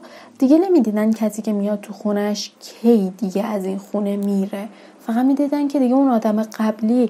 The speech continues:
توی خونش رفت و آمد نمی‌کنه. این استارت ماجراست. محلیا تامارا رو به عنوان یک زن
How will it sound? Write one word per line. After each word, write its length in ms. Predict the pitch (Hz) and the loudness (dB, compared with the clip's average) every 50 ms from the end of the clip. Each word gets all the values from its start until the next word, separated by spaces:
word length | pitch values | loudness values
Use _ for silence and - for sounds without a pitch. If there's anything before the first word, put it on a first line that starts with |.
| - - - | -2 -8 -4
توی 160 | - 220 226 | 0 0 0
خونش 560 | 220 - - 214 202 208 226 247 247 - - | 2 0 -2 -2 0 0 -2 -2 -4 -4 -2
رفت 280 | 226 220 214 214 - - | -2 -2 -2 -4 -4 -4
و 20 | |
آمد 360 | 202 196 196 196 196 214 247 240 | -4 -4 -4 -2 -2 0 2 2
نمی‌کنه. 800 | 247 233 233 240 233 208 185 185 - - 226 208 185 - - - - - 202 | 4 4 6 6 4 4 2 -2 -6 -10 -12 -12 -12 -12 -14 -16 -18 -8 0
این 320 | - 220 220 220 202 196 - - | 2 4 4 4 2 -2 -4 -2
استارت 560 | - 214 208 - - - 208 202 196 196 - | -2 -2 -2 -2 -2 0 0 0 0 -2 -2
ماجراست. 840 | 226 196 196 196 196 190 214 226 233 190 185 - - 233 - - - - _ - _ - - - - - - _ | -2 0 0 0 -2 -2 -4 -6 -6 -6 -8 -10 -12 -14 -18 -20 -20 -20 _ -20 _ -20 -20 -20 -20 -20 -8 _
محلیا 840 | - 208 220 240 254 254 254 269 269 262 254 247 247 254 247 247 240 | 2 2 4 4 2 0 0 0 0 0 0 0 0 2 2 2 2
تامارا 500 | 240 240 - 240 226 208 202 202 208 220 | 0 -2 -2 -2 0 0 0 0 0 2
رو 120 | 233 247 247 | 2 2 2
به 100 | 240 220 | 2 0
عنوان 320 | 196 196 208 202 202 214 | -2 -2 -2 -2 -2 -2
یک 320 | 233 233 233 226 233 226 | -2 0 0 0 -2 -2
زن 420 | - 196 185 214 220 233 240 240 | -4 -6 -4 -4 -2 -2 -2 -2